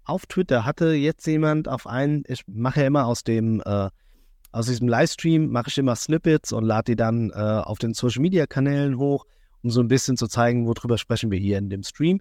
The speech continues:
Und dann habe ich halt im vergangene Woche, könnt ihr euch noch dran erinnern, das hat nicht allen gefallen, Xiaomi so ein bisschen gebasht, ne? Also,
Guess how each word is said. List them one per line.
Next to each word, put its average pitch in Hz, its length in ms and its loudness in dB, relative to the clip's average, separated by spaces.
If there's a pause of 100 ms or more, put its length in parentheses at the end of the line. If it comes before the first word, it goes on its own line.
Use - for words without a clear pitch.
(340)
Und 120 40 -4
dann 120 120 2
habe 147 140 0
ich - 80 -6
halt 135 160 4
im 123 440 0
vergangene 127 440 0
Woche, 151 220 -2
könnt 131 200 0
ihr - 20 2
euch 120 120 -4
noch 113 80 -2
dran 110 200 -2
erinnern, 135 300 2
das - 180 -8
hat - 100 -12
nicht 147 160 -6
allen 143 280 0
gefallen, 131 360 0
Xiaomi 123 320 0
so 120 120 2
ein 117 60 2
bisschen 120 300 0
gebasht, 196 480 -2
ne? 170 280 -4
Also, 117 340 0